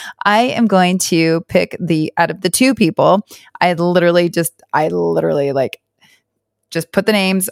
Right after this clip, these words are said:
on a piece of paper, flipped it in the air, and whatever it landed on. So Fit Mama twenty twenty is the winner. So I will be in touch with you, or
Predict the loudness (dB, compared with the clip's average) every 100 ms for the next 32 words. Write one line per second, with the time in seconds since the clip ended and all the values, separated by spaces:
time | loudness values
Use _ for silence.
0 | -6 -4 -4 -6 -6 -4 0 0 0 -2
1 | -2 -2 0 -2 -2 -2 -2 -2 -6 -4
2 | -2 -2 0 0 0 0 -2 -2 -2 -2
3 | 0 2 0 -2 -14 -20 _ _ _ -12
4 | -2 -2 -2 -2 2 2 4 2 0 -2
5 | 0 0 0 -2 -6 _ _ -16 -2 0
6 | 0 0 -4 -4 -2 -2 -2 -4 -6 -4
7 | -2 -2 0 -2 -2 -2 0 0 0 -2
8 | -2 -4 -4 -4 -2 -4 -4 -2 0 0